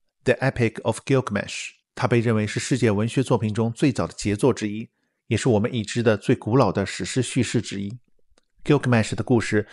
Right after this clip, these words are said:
在时空上都和希腊神话相隔甚远，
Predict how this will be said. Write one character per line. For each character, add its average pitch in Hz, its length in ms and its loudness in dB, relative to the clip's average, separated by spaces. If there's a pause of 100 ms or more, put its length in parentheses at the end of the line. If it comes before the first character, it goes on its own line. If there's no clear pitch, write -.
(140)
在 - 100 -2
时 - 240 0
空 156 160 2
上 120 280 2
都 113 120 2
和 107 120 -4
希 - 160 -2
腊 113 120 2
神 95 220 -2
话 92 220 -4
相 135 240 -2
隔 107 160 0
甚 117 260 0
远， 80 180 -10